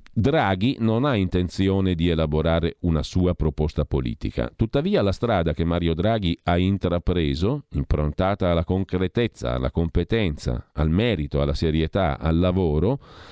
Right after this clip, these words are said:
con la revisione del reddito di cittadinanza, sta spiazzando tutti.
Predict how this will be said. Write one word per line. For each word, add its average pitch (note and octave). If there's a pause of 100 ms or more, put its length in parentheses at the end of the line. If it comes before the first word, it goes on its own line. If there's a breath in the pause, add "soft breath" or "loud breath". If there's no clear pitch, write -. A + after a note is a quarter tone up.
(180 loud breath)
con C#2
la C2+
revisione D2
del D2+
reddito E2
di D2
cittadinanza, C3
sta C3
spiazzando F#2+
tutti. C#2+